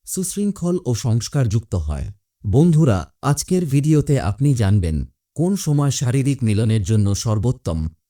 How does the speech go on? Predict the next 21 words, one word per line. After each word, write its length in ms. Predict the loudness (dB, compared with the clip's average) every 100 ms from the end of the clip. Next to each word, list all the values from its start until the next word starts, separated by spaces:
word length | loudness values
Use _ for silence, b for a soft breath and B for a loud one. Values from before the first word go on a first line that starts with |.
| _
এবং 260 | -2 0 0
কোন 180 | 0 -2
সময় 400 | -2 0 0 0 -2
এটি 220 | -4 -4
করা 240 | -2 0
উচিত 280 | 0 -2 -4 -4
নয়, 220 | -4 -4 -10 _ _
অন্যথায় 640 | 2 4 2 0 0 0 -4 _ -2
এর 160 | 0
বিপরীত 500 | 2 0 2 0 0
প্রভাব 380 | -2 -2 0 -2 -2
পড়ে। 280 | -4 -4 -10 _ _
পাশাপাশি 720 | -6 -4 -4 -4 -4 -2 -6 -8 _
আমরা 260 | 0 2 2
আপনাকে 500 | -2 -2 -2 0 0
ধর্মশাস্ত্রে 840 | 0 0 0 -2 -4 -4 -2 -2 0
উল্লিখিত 500 | -2 0 0 -2 -2
সেই 320 | -2 -2 -4
কর্মগুলির 640 | -2 0 0 0 0 -2
কথাও 380 | -4 -4 -2 -2
বলবো 380 | 0 0 -2